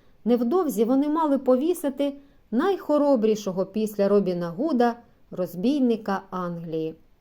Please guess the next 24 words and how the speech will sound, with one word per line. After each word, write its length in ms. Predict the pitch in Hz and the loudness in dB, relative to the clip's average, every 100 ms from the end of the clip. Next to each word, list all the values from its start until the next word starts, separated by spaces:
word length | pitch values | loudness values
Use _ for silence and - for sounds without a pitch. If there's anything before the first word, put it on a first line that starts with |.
| _ _ - | _ _ -20
Швидко 480 | - 311 427 - 220 | -2 2 2 0 -2
вони 280 | 233 233 | 2 0
спорудили 680 | 208 208 214 233 202 208 185 | 0 -2 0 2 2 2 0
стовп 480 | - - 330 339 - _ _ | -4 -2 -2 -2 -6 _ _
з 80 | - | -20
перекладиною 920 | - 262 277 269 262 226 226 226 220 220 - _ _ | 0 2 2 2 2 4 2 2 0 -4 -16 _ _
і 140 | 349 | -2
прив'язали 720 | 381 277 226 214 196 285 320 285 | 2 2 4 2 2 0 2 2
до 160 | 220 | 2
неї 380 | 254 254 254 240 | 4 4 4 2
товсту 640 | 247 226 233 226 - 269 294 | 0 2 2 0 -4 0 2
мотузку. 760 | 214 208 180 175 - - 170 170 - _ | 0 -2 -4 -4 -6 -4 -4 -4 -18 _
Шибениця 760 | - 311 359 320 294 269 - 262 | -6 -2 0 0 -2 -2 -2 -2
була 300 | 175 165 190 | 0 -2 -2
готова. 640 | 190 185 170 165 165 165 - _ _ _ - _ _ | -4 -4 -4 -4 -6 -12 -16 _ _ _ -20 _ _
«Ну, 360 | 214 294 349 339 | 2 4 2 -2
прощайся 760 | - 302 - 403 392 - 320 | 0 0 2 2 2 0 -2
з 40 | |
життям», 600 | 254 320 320 370 339 180 - - _ - | -2 -4 -4 -2 -2 -2 -6 -20 _ -10
гукнув 440 | 208 247 247 247 208 | 0 0 4 2 2
шериф 480 | 233 226 330 294 | -2 0 0 -2
до 160 | 185 202 | 0 2
маленького 640 | 202 214 240 226 220 226 | 4 4 2 0 -2 0
Джона. 500 | 208 175 185 175 170 | 0 0 0 0 -8